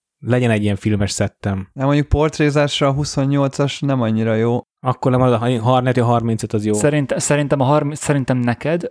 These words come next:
Speaker 3: a harmincöt nyolcvanöt páros
Speaker 1: De ötvenesen
Speaker 3: filmre
Speaker 1: meg van.
Speaker 3: az
Speaker 2: De az ötvenes
Speaker 3: Nem mondtam,
Speaker 2: portréra az kell,
Speaker 3: én
Speaker 2: az
Speaker 3: nem
Speaker 2: tök
Speaker 3: mondtam
Speaker 2: jó.
Speaker 3: ötvenet. Jó, hogy van Nikon ötvenes.
Speaker 1: Egy négyen van, egy egy négyen
Speaker 3: Ami,
Speaker 1: filmes.
Speaker 3: ja, ami, ami
Speaker 1: Aha.
Speaker 3: rámegy. Ja, ami most az van
Speaker 1: Az van
Speaker 3: rajta.
Speaker 1: most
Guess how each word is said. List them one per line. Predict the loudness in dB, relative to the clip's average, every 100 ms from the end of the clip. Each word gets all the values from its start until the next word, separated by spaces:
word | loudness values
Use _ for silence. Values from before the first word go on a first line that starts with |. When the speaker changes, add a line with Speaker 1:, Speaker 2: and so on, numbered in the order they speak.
| -6
Speaker 3:
a |
harmincöt | -2 0 0 -2 -2 -4
nyolcvanöt | 0 0 -2 -6 -4
páros | -4 -4 -4 -6 -8 -10 _
Speaker 1:
De | 0
ötvenesen | 0 0 -2 -2
Speaker 3:
filmre | 0
Speaker 1:
meg | 0 2
van. | 0 -4
Speaker 3:
az | -6 -6 -6 -14 -20 _ _ _ _ _ _ _ _ _ _ _
Speaker 2:
De | 0 0
az | 2
ötvenes | 2 2 2
Speaker 3:
Nem | 2
mondtam, | 2 2 2
Speaker 2:
portréra | 2 2
az | 0
kell, | -4 -2 0
Speaker 3:
én |
Speaker 2:
az | 0
Speaker 3:
nem | 0
Speaker 2:
tök | 0
Speaker 3:
mondtam | -4 -2
Speaker 2:
jó. |
Speaker 3:
ötvenet. | -4 -2 -4 -4 -8 -20 _ _ _ _ _ -20 -2
Jó, | 0
hogy | 2
van | 2
Nikon | 0 0 0
ötvenes. | 0 0 -2 0
Speaker 1:
Egy |
négyen | 0 0 0
van, | 0
egy | 0
egy | 0
négyen | -2 -2 -4
Speaker 3:
Ami, | -2
Speaker 1:
filmes. | -2 -2 -4 -8 -4
Speaker 3:
ja, | 0
ami, | 2
ami | 2 2
Speaker 1:
Aha. | 2 2
Speaker 3:
rámegy. | 0 -2
Ja, | 0
ami | 0
most | 0 0
az | 0 0
van | 0
Speaker 1:
Az |
van | 2
Speaker 3:
rajta. | 0 -4
Speaker 1:
most | -6